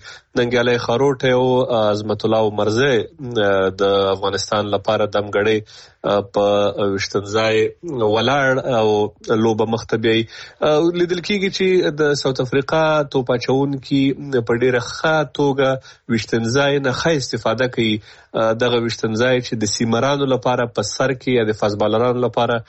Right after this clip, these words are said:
ډېر مرستندویه، آه، پیچ یا ویشتم ځای دی.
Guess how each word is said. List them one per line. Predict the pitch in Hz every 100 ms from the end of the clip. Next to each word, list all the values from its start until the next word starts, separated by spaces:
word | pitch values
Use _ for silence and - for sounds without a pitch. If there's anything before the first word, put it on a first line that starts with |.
| - - -
ډېر | 113 117 143 143
مرستندویه، | 127 117 - 113 110 120 156 156 143 139 131
آه، | 120 117 113 120 -
پیچ | - 135 -
یا | 131
ویشتم | 120 117 - 117
ځای | 120 123
دی. | 120 117